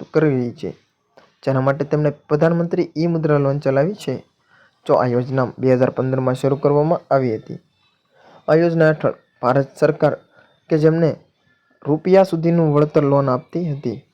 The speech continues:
પરંતુ હવે તે દસ લાખ વધારી અને વીસ લાખ કરવામાં આવ્યું છે. જો લોન સરકાર કોઈ પણ ગેરંટી વિના આપે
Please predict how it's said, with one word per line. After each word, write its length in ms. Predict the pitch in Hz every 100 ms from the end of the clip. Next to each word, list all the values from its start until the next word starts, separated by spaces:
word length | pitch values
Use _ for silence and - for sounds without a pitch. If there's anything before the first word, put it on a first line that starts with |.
| -
પરંતુ 300 | 147 151 151
હવે 140 | 147
તે 140 | 160 147
દસ 360 | 127 131 143
લાખ 220 | 143 143 135
વધારી 340 | 147 151 170 - _ _
અને 100 | 139
વીસ 360 | 127 131 147 -
લાખ 200 | 143 -
કરવામાં 540 | 135 135 139 156 -
આવ્યું 240 | 135 127 117
છે. 260 | - - - _ _ _ _ _
જો 120 | 127
લોન 280 | 123 131 127
સરકાર 400 | - 135 147 131
કોઈ 200 | - 143
પણ 200 | 165 175
ગેરંટી 420 | 160 151 151 156
વિના 220 | 143 139
આપે 360 | 123 123 131 160